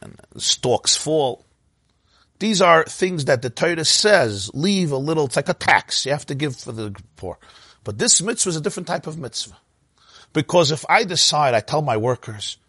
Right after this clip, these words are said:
"Forget about those bundles. Uh, forget about those two bundles." Then it's not shikha anymore. <laughs> You could give it to poor people,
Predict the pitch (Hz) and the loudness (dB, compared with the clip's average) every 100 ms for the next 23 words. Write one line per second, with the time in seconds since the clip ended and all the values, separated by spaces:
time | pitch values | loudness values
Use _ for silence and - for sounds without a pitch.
0 | _ _ _ _ _ _ - _ 135 123 | _ _ _ _ _ _ -20 _ -4 -4
1 | - 90 - 90 73 87 71 67 60 - | -6 -8 -4 -4 -2 -4 -4 -6 -12 -10
2 | - 64 226 285 - 165 143 135 117 104 | -12 -10 -12 -12 -8 -2 4 6 6 4
3 | 117 101 - 104 101 110 85 - - _ | 2 -4 -2 -4 -2 -2 -4 -10 -12 _
4 | _ 113 117 117 - 123 120 - 147 - | _ -4 -4 -2 -2 -2 -2 -4 -6 -6
5 | 90 76 71 - - - - - - _ | -6 -8 -14 -18 -20 -20 -20 -20 -20 _
6 | _ _ _ _ _ _ _ _ - 143 | _ _ _ _ _ _ _ _ -4 0
7 | - 311 285 175 117 185 131 - - 131 | 0 4 4 4 4 4 2 -4 -4 -2
8 | - 151 214 98 - | 2 2 2 -2 -8